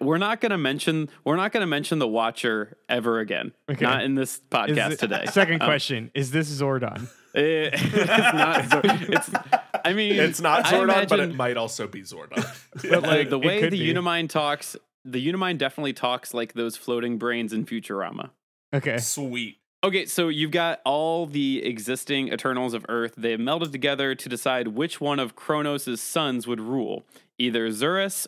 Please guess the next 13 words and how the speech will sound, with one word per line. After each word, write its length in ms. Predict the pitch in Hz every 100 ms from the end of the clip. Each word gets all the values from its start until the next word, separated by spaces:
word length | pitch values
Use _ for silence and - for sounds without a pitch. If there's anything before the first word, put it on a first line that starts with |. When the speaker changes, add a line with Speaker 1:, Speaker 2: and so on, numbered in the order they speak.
| -
Speaker 1:
or 300 | 131 131 -
Alars. 680 | 120 117 95 - 120 - - _ _ _ _ -
Um, 300 | 117 113 107
the 80 | 110 151
Unimind 540 | 220 196 180 170 175
chooses 600 | - 143 127 127 113 - _ -
Zurus. 720 | 107 107 101 67 - - - _ _ _ _ _ _
And 160 | 135 131
so 460 | 151 139 123 113 - -
Alars, 680 | 139 156 202 170 151 156 -
feeling, 360 | 139 135 123
like, 200 | 117 110
slighted, 600 | - 165 151 113 107 120